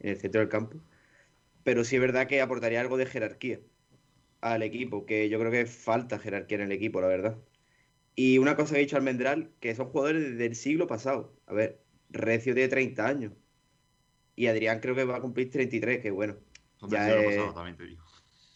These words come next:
Speaker 1: A ver, sí, sí, pero se ha referido como que son, se ha referido a que son más, muy viejos. Yo creo que treinta años, mm, es buena edad para un centrocampista. Eh, a la pregunta,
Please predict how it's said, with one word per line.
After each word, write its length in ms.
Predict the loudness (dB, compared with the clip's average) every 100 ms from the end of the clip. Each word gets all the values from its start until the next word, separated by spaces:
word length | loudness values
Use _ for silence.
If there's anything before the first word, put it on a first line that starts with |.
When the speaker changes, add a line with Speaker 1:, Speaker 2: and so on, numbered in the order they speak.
| _ -4
Speaker 1:
A 80 | 0
ver, 140 | 0
sí, 160 | -2 -6
sí, 240 | 0 0
pero 380 | 2 0 0 0 -4 -18 -2
se 160 | 4 10
ha 80 | 10
referido 260 | 8 2
como 120 | 2
que 60 | -2
son, 240 | -4 -6 -8 -16 -20 -20 -18
se 100 | -2
ha 40 | -2
referido 260 | 0 -2
a 20 |
que 80 | -2
son 160 | -4 -4
más, 140 | -6 -6 -14
muy 220 | -6 -4
viejos. 380 | -2 -6 -6 -18 -12
Yo 120 | -10
creo 120 | -6
que 80 | -6
treinta 420 | -4 -4 -2 0
años, 320 | 0 -2 -4 -6 -12 _ _
mm, 400 | -8 -4 -2 -2 -2
es 100 | -2
buena 280 | 0 0 0
edad 120 | -2
para 100 | -2 -6
un 60 |
centrocampista. 580 | -8 -10 -8 -6 -6 -8 -20 _ _ _ _ _ -20 -20 _ _ -6
Eh, 1000 | 0 2 2 2 2 2 2 0 -2 -10 _ -10 -10 -12 -8
a 100 | -4
la 60 | -4
pregunta, 480 | -4 -6 -6 -8